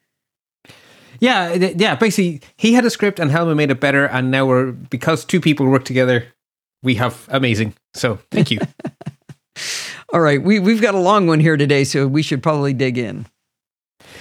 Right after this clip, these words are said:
Speaker 1: We should. So t-, to, uh, maybe to remind myself as much as anything else, just to set the scene. Um, so we have been saying that J Q sort of solves three big picture problems.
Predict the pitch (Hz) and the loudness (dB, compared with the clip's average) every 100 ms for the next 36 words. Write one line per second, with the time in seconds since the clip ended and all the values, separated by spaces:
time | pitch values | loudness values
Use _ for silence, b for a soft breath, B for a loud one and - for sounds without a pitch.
0 | B B - 220 - 277 208 - 196 180 | B B -2 0 2 2 0 2 2 4
1 | 180 - _ 185 175 143 - - 151 175 | 2 -4 _ -10 -8 -8 -8 -4 0 2
2 | 262 - 139 131 135 120 113 143 170 123 | 2 2 0 2 2 0 0 0 0 -2
3 | 120 110 123 107 117 151 131 - 180 196 | -4 -2 -4 -2 0 0 -2 -2 0 0
4 | - 175 160 - 160 135 190 262 - B | -2 -2 -2 -2 0 2 4 2 0 B
5 | B B B - 143 151 170 - 190 175 | B B B -4 0 0 -2 0 2 4
6 | 175 156 156 226 247 226 190 196 185 165 | 2 0 2 2 2 0 0 0 2 2
7 | 156 151 - 180 165 - 175 156 - 165 | 0 -2 0 0 0 0 0 0 2 0
8 | 147 - 165 147 143 127 - - 175 180 | 0 2 2 4 2 -4 -10 -8 -2 0
9 | 170 143 143 165 131 160 - 151 131 120 | 0 -2 -2 -2 -2 -4 0 -2 0 2
10 | 135 208 208 - | 2 2 -2 -8